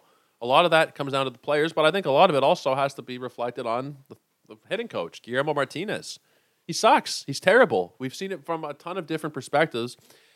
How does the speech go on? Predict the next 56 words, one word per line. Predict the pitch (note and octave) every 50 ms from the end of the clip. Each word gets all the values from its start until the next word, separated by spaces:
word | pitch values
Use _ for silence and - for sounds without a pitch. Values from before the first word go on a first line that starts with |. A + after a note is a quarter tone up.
| _ _ -
that | C#3+ C3+ -
he | - - D#3 F3 F3+
tries | D#3+ - - - D3+ D3 D#3 E3 D#3 -
to | - - D3+ C3
fundamentally | - - C#3+ D#3+ E3+ D#3+ D#3 D#3 D#3+ D#3 C#3+
change | - - - - - - C3+ D3+ D3 B2+ A#2+ B2 C3+ B2+ -
the | B2 A2+
way | A2 A#2+ B2 B2 B2 B2 B2 _ _ _ _ _ _
that | - A#2+ -
swings | - - C3 C#3+ D3+ D3 D3 C#3+ C3+ -
come | - D3 C#3+
across | C#3+ C3+ - B2+ B2 B2+ -
the | C#3 C3
zone. | B2 C#3+ D#3+ D3+ C3 B2
He | A#2+ A#2+
wants | A2+ A#2 C3 C3+ - _ _ _ -
hitters | C3 C3 C#3 C3
to | - C3
be | B2+ A#2
hitting | B2+ C3+ B2+ A2
more | G#2+ A2 A2+ A#2 A#2+ A#2+ A#2 A#2 A2+ - _ _ _ _ _ _
towards | - B2 A#2+ A#2 A2 G2+
the | G#2 G2+
opposite | G#2 A#2+ C3+ - C#3+ - C#3+ C3
field | - - C#3 C#3 C#3+ C#3 C3+ C3
a | B2
lot | A#2 B2 B2+
of | C3 B2
the | -
time. | C#3+ C3
We've | C#3+ D3+ D3+
seen | - - - G3 G#3+ F#3
that | D#3 C3+
with | D3 D3+ D3+
a |
lot | C#3+ C#3+ D3 D3
of | C#3+
Blue | C#3+ D3+ E3+ F3
Jays. | - - E2 D#2+ - -
A |
lot | G2 G#2+ A2+ A#2+ C3+ C3+ -
more, | B2+ C3 C3 C3 C3 B2+ B2 A#2+ - - _ _ _ _ _
um, | - G#2+ G#2+ G#2 G#2 G2+ G2+ G2 F2+ - _ _ _ - - _ -
emphasis | C3 C#3+ C#3 D3 B2 - B2 A2+ -
put | - - C3 B2+ - -
on | A2 A2+ A2
hitting | G2+ B2+ B2 C3 B2
the | A#2 A2+
ball | G#2 A2+ A2+ A2+ A2
towards | A2 - A2 G#2 G#2+ G#2+ G#2+ G#2
the | G#2+ G#2+
opposite | G2+ G2+ - A#2 G#2+ -
field, | - A#2 A2 G2+ -
specifically | - A2 C3+ D3+ F3 F3
with | D#3+ D3 G2+ -
Vlad | G2 G2 A#2+ C3 A2 F#2 E2+